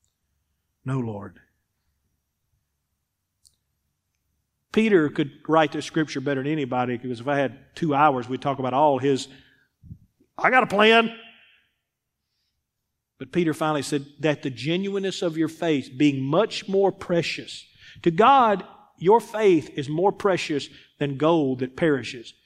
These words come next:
though it is tested by fire, may be found to praise and honor and glory at the revelation of Jesus Christ. Let me tell you something. The revelation of Jesus Christ isn't just when He comes.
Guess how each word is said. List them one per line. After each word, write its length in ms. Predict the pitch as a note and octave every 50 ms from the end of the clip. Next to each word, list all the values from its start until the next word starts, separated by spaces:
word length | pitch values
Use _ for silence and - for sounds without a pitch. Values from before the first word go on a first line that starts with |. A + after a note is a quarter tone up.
| - - - - _ _ -
though 240 | C3 E3+ G3 G3+ G3
it 80 | F3+
is 220 | D#3+ D3 - - -
tested 720 | - - - - C#4 D4 - - - - D#4+ D4+ C#4+ C#4
by 160 | C4 A#3 A3+
fire, 640 | - - - - - - - - - - - - - _ _ _ _ _ _ _ _ _ _ _ _ _ -
may 160 | C3+ D3+ D#3+
be 160 | D#3 D3 D3+
found 600 | C#3+ - - E3+ F3 G3 G#3 A3 A3 G#3+ G#3 -
to 100 | - C#3+
praise 720 | - - - - E3+ F3+ G3 G3+ A3 A3 G#3+ G3+ - -
and 100 | C3+ B2+
honor 440 | - D3+ D#3+ F3+ G3 G3 G3 G3+ - -
and 160 | C#3+ C3 B2+
glory 540 | B2+ C#3 D3+ E3+ F3+ F#3 F#3 F#3 F#3+ F#3 - - - - _ -
at 140 | C#3+ C3+ -
the 80 | -
revelation 800 | G#2+ G#2 A#2+ C3+ D3 D#3 D3+ D3+ D3+ C#3 B2+ - - G#2 G2 F#2+ -
of 120 | - G2+
Jesus 420 | F2 G#2+ A#2 A#2 A2+ A2+ A#2 A2+ -
Christ. 420 | - - G#2 - - - - _ _ _ _ _ _ _ _ _ _ _ _ _ _ - - -
Let 60 | -
me 80 | D#3 D3+
tell 160 | - F3+ E3+
you 60 | D3
something. 420 | C3 - C3+ A#2 G#2+ - G#2+ G2 - _ _ _ _ _ _ _ _ _
The 80 | - A#2+
revelation 440 | D3 F3 F3+ F3+ F3 F3 E3 E3 D3+
of 60 | D3
Jesus 280 | C#3+ D#3+ D#3 D3 C#3+ -
Christ 320 | - E3 D#3 D#3 E3 -
isn't 260 | D3+ D3+ D3+ D3+ C3
just 200 | C#3+ C#3+ C#3 -
when 100 | D3 C3+
He 80 | B2+ A2+
comes. 640 | - - - - F3+ D#3+ C3+ A#2 A2+ C#3 - -